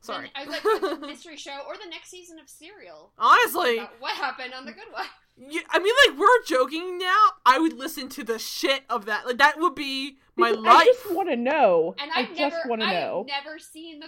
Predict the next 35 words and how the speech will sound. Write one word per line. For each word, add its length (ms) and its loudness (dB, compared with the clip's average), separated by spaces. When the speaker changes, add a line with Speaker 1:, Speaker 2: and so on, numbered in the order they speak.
Speaker 2:
Good 260 -16
Wife, 280 -16
and 180 -20
I 160 -16
would 120 -20
listen 240 -14
Speaker 1:
Me 60 4
Speaker 2:
to 60 4
Speaker 1:
neither. 140 4
Speaker 2:
that 100 -8
Speaker 1:
Me 220 -10
neither. 380 -8
Speaker 2:
all 100 -14
day. 260 -18
Speaker 1:
Oh, 280 -12
God. 420 -6
I 60 -10
have 100 -12
so 140 -2
Speaker 3:
I 40 2
mean, 100 2
Speaker 1:
many 100 -8
Speaker 3:
you 80 4
guys 140 8
gotta 200 4
Speaker 1:
questions. 40 -2
Speaker 3:
watch 240 6
it 100 -2
just 280 2
so 40 -4
you 200 0
can 220 -2
see 300 -8
the 100 -8
progression 920 -2